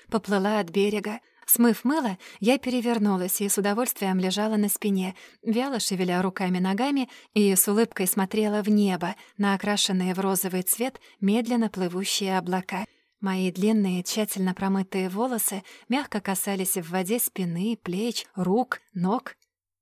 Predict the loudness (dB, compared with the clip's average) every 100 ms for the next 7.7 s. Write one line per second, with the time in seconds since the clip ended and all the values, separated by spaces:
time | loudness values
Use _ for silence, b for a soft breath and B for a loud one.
0 | _ 4 4 6 2 -2 -10 _ _ _
1 | _ _ _ _ 4 6 4 2 2 2
2 | 2 2 0 0 0 0 0 -2 -2 0
3 | 0 -2 -8 _ 4 4 4 2 2 4
4 | 6 8 6 8 8 6 4 0 -2 -8
5 | b b _ _ _ _ _ _ _ _
6 | 6 6 6 2 4 4 4 2 4 4
7 | 4 4 2 2 0 -2 -6